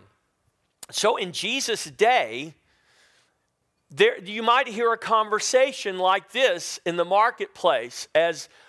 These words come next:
a bunch of disciples were talking. "Who, at whose feet do you sit at?" "Oh, I sit at the feet of Rabbi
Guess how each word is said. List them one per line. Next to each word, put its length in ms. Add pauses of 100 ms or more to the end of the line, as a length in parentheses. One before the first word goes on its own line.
a 80
bunch 300
of 120
disciples 720
were 120
talking. 600 (540)
"Who, 320
at 160
whose 340
feet 260
do 80
you 200
sit 300
at?" 380 (360)
"Oh, 80
I 160
sit 260
at 100
the 80
feet 260
of 120
Rabbi 440